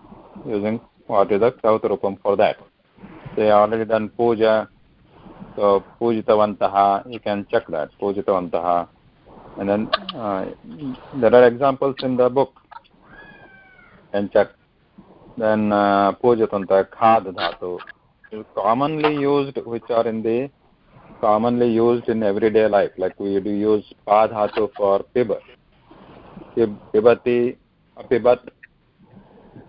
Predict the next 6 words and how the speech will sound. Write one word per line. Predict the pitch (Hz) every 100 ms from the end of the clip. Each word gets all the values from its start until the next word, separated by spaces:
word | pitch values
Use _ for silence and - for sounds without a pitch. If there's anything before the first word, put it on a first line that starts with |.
| _ _ _ - -
it | 131 - -
is | 127 127 113
lang | 120
lakar | 123 110 117 117
rupam, | 110 - 82
apibat, | - 117 113 104 123